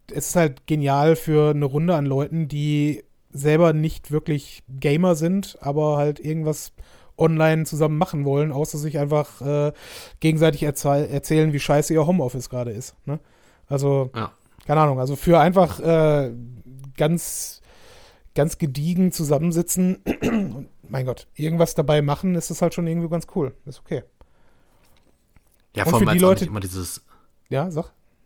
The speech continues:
Speaker 2: Äh, man ist halt nicht immer unter, also es ist ja wie so eine Brettspiel und wenn du dann irgendwie mit sechs Leuten spielst und du weißt, du bist der Vierte, da ist auch mal Luft da, weißt du, also du bist nicht
Speaker 1: Ja.
Speaker 2: ständig im Einsatz.
Speaker 1: Ja, stimmt.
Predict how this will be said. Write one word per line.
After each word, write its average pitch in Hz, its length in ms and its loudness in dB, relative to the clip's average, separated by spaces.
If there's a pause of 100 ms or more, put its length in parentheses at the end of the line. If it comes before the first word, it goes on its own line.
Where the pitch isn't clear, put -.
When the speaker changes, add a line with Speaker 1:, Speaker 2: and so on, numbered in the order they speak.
(680)
Speaker 2:
Äh, 110 80 -6
man 107 140 -4
ist - 160 -8
halt 117 120 -2
nicht 117 180 -8
immer 113 220 -6
unter, 101 460 -6
also 113 140 -6
es 104 60 -4
ist - 40 -2
ja 107 120 -4
wie 110 100 -6
so 110 100 -2
eine 110 140 -4
Brettspiel 135 600 -4
und 104 300 -4
wenn 104 120 -2
du 107 100 -2
dann 101 120 -2
irgendwie 110 160 -4
mit 101 140 -6
sechs 110 220 -6
Leuten 98 260 -4
spielst 131 440 -6
und 104 120 -6
du 101 60 -8
weißt, 101 220 -2
du 113 40 -10
bist 110 140 -8
der 95 80 -6
Vierte, 120 340 -4
da 117 100 -8
ist - 220 -10
auch 113 80 0
mal 107 160 0
Luft 120 260 -2
da, 87 160 -6
weißt 95 200 -2
du, - 60 -4
also 104 180 -6
du 101 80 -6
bist 98 180 -8
nicht 117 140 -6
Speaker 1:
Ja. 131 100 -4
Speaker 2:
ständig 127 440 -4
im 110 220 -4
Einsatz. 107 580 -4 (520)
Speaker 1:
Ja, 127 180 -4
stimmt. 110 300 -10